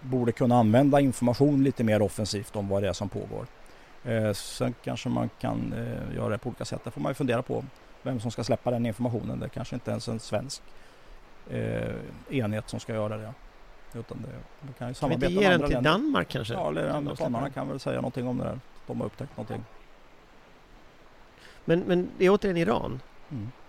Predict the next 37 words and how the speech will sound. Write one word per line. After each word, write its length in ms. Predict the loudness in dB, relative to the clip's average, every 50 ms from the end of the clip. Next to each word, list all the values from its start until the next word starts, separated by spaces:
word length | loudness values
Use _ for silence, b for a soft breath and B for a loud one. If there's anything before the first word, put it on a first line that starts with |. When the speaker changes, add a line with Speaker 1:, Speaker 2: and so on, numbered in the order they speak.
| -12 -10
Speaker 2:
Alltså, 220 | -6 -4 -4 -2
ska 140 | 0 2 2
vi 100 | 4 6
börja 240 | 8 10 10 10 10
omvärdera 720 | 8 6 6 6 4 4 4 4 4 4 4 2 2 0
Iran 480 | 0 2 2 2 2 2 2 2 0 -4 -8 -14 -20 -14 -8
om 100 | -2 -2
man 80 | 4 6
tittar 240 | 6 6 6 4 2
på 120 | 2 0
liksom 220 | 0 0 0 2
den 100 | 2 4
hårda 360 | 4 4 6 6 4 4 2 2
politiken? 680 | 0 0 -2 0 0 -2 -2 -2 -4 -6 -6 -6 -6 -10 b b b b b b b -20 -10 -6
Alltså, 180 | -4 -2 2 4
vi, 160 | 4 4 4 4 0 2
Iran 360 | 4 6 6 8 8 6 6
har 140 | 6 6 6
ju 80 | 6 4
ändå, 200 | 4 4 2 2
är 180 | 4 4 4 4
ändå 160 | 4 2 2
ett 80 | 0
land 300 | 2 2 2 0 -2 -4
Sverige 520 | -4 -2 0 2 2 4 2 2 2 2 2 2
har 340 | 4 4 6 6 6 4 0 -4 -10 -4 0
relationer 500 | 2 4 4 6 6 4 4 4 4 4
med, 440 | 4 4 4 4 4 4 2 0 -2
har 480 | -2 -2 0 2 4 6 6 6 4
kontakter 480 | 2 0 0 2 2 0 0 -2 -4 -2
med. 380 | 0 0 2 2 0 0 -2 B B B B B B B B
Det 80 | -6 0
finns 300 | 2 2 2 4 4 4
en 100 | 4 6
del 340 | 8 8 8 8 6 4 2
liksom 380 | 0 -2 0 2 2 4 4 2
affärsförbindelser, 1160 | 2 4 4 4 4 4 2 2 4 4 6 6 6 4 4 2 2 4 4 4 4 4 2